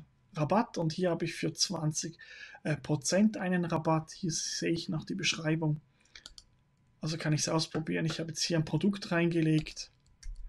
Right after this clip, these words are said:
gebe den Gutschein ein und weiß, ja, ich habe jetzt hier zwanzig Franken oder zwanzig Euro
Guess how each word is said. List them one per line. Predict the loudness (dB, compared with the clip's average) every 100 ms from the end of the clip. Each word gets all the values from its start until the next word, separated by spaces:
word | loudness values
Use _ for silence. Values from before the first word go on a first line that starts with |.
| -14 -20 _ -4
gebe | 0 0
den | 0 4
Gutschein | 6 6 4 2 2
ein | 0 2 2 0 -4 _ _ _ _ _ -20 -20 -2
und | 2 2
weiß, | 2 2 2
ja, | 2 0 -4 -8 -20 -20 -10
ich | -4
habe | -2
jetzt | 0
hier | 2 2 2
zwanzig | -2 -2 0 0 -2
Franken | -4 -2 -2 0 -2 -2 -10 _ _ _ -10
oder | -6 -4
zwanzig | -4 -4 -2 -2 -2
Euro | -4 -4 -8